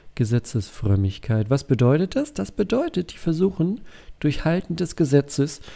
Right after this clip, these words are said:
gut vor Gott dazustehen, indem die bestimmte Feiertage halten, indem die die Beschneidung weiter durchziehen und so weiter und so weiter. Ähm, Speisegebote. Alles Mögliche gibt's in den Bible Studies davor.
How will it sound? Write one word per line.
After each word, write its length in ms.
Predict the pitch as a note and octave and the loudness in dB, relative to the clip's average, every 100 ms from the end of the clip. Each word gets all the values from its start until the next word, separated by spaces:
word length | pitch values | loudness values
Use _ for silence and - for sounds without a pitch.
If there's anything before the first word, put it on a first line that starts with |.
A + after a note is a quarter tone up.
| - - | -18 -2
gut 180 | E3+ E3+ | 0 0
vor 240 | - D3+ | 2 4
Gott 180 | C#3+ - | 4 4
dazustehen, 520 | A#2+ G#2+ G#2+ - A#2 | 2 2 -4 -4 -4
indem 320 | B2 B2 C#3+ | 0 4 4
die 80 | C3+ | 4
bestimmte 320 | B2 - A#2 | 0 -4 -4
Feiertage 600 | A2+ D3 B2+ - G#2+ A2 | 0 2 2 2 0 0
halten, 280 | G#2 A#2+ B2 | -2 -4 -4
indem 320 | B2 A#2 B2+ | -4 0 0
die 240 | A#2 A#2 A2+ - - - - - _ - - - | 0 -2 -2 -6 -14 -18 -20 -20 _ -20 -14 -2
die 80 | C3+ | 0
Beschneidung 460 | B2 - C3+ B2 | 2 4 4 4
weiter 240 | G#2+ G#2+ A#2 | 4 2 2
durchziehen 520 | G#2+ G2+ - - A2 | 0 -2 -2 -4 -2
und 180 | C3+ D3 | 0 0
so 100 | C#3+ | 2
weiter 240 | B2+ C3 | 2 2
und 100 | B2 | -2
so 120 | A2+ | 0
weiter. 320 | G#2+ A2 - - - - - - - _ _ - - | 0 2 -2 -6 -18 -18 -20 -20 -20 _ _ -20 -2
Ähm, 420 | A#2 A2 G#2+ G#2+ A2+ - - - - | 2 4 4 0 -4 -18 -20 -20 -16
Speisegebote. 680 | - C3 A#2+ G#2+ G#2 F#2+ - - - - - - - - - - _ _ _ _ _ | 2 4 4 2 2 0 -8 -14 -20 -20 -20 -20 -20 -20 -20 -20 _ _ _ _ _
Alles 200 | - D#3+ | -4 2
Mögliche 360 | D3 A#2 G2 G2+ - - - - - - - | 4 4 2 -2 -8 -14 -12 -14 -18 -14 -8
gibt's 280 | B2 B2+ | -2 -2
in 80 | - | 2
den 160 | A#2+ A2+ | 4 6
Bible 220 | A2+ A2 | 6 4
Studies 260 | - G#2+ - | 2 -2 0
davor. 380 | A2 - A#2+ | 4 6 6